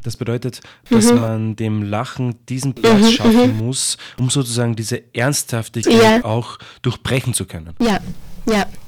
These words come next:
Speaker 2: Es hängt auch damit mit einem gewissen, also wie er das sagt, ein-, eine gewisse Redlichkeit, ähm, d-, dass man einfach ja nicht, nicht selbst geblendet ist von, von, von seinem eigenen, ähm,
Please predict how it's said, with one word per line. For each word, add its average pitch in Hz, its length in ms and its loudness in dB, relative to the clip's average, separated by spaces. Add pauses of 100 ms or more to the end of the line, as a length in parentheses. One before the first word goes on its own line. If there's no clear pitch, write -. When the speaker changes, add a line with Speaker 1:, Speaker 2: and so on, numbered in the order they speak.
Speaker 2:
Es - 160 0
hängt 285 240 0
auch 262 200 0
damit 269 340 0
mit 240 140 2
einem 233 240 2
gewissen, 240 520 2 (440)
also 226 220 2
wie 220 80 2
er 226 180 0
das 254 180 0
sagt, 240 140 2
ein-, 202 200 0
eine 208 180 0
gewisse 208 300 0
Redlichkeit, 226 920 0
ähm, 214 360 2 (300)
d-, 233 200 -2
dass 226 200 -2
man 214 380 2 (480)
einfach 220 680 0 (160)
ja 220 220 2
nicht, 226 340 2
nicht 226 200 0
selbst - 540 -2 (540)
geblendet 208 580 2
ist 202 320 -2
von, 196 240 -2
von, 202 400 -2
von 208 220 -2
seinem 202 240 0
eigenen, 208 720 0 (540)
ähm, 202 680 0